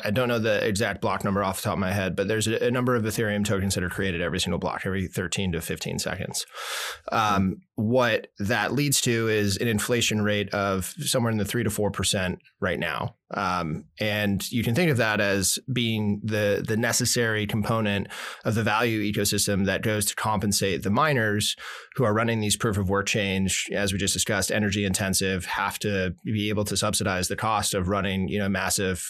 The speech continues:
uh, server farms, essentially, um, that suck up a lot of act-, electricity, cost,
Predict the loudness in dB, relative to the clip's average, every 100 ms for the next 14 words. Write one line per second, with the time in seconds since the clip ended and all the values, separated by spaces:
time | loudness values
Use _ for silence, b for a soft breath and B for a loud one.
0 | -6 -4 -2 -2 -2 -2 -4 -4 -4 -4
1 | -4 -4 -4 -4 -6 B B B B -2
2 | 0 0 0 0 0 0 0 -2 -4 -6
3 | -2 -2 0 0 0 0 -2 -2 0 2
4 | 0 -2